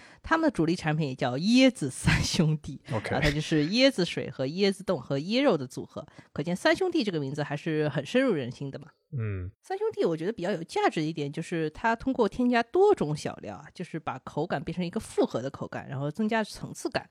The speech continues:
Speaker 1: 你每吸一口呢，得到的小料的品种和比例都是不一样的，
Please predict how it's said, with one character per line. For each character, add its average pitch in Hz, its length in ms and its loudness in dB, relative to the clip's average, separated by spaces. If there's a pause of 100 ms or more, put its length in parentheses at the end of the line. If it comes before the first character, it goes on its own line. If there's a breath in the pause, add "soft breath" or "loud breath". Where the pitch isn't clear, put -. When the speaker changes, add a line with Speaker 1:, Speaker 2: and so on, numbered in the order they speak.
(380 soft breath)
Speaker 1:
你 196 100 2
每 202 200 4
吸 - 280 -2
一 233 60 0
口 147 160 -4
呢， 135 160 -2
得 139 140 -2
到 185 140 4
的 160 100 4
小 139 220 0
料 170 120 0
的 156 80 0
品 151 380 -6
种 175 160 2
和 175 100 -2
比 143 160 -6
例 156 160 -6
都 214 100 0
是 214 120 -6
不 - 120 -6
一 131 80 -6
样 120 200 -6
的， 175 120 -12